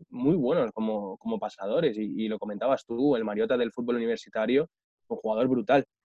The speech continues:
Y yo creo que, que, que lo que tú dices, yo creo que las mejores temporadas, eh,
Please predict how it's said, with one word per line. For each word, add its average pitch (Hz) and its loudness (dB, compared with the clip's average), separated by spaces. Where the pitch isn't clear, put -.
Y 123 -2
yo 127 4
creo 147 8
que, 127 6
que, 117 0
que 120 -2
lo 117 2
que 113 0
tú 135 4
dices, 117 2
yo 139 8
creo 151 10
que 139 6
las 127 6
mejores 139 4
temporadas, 120 2
eh, 107 -2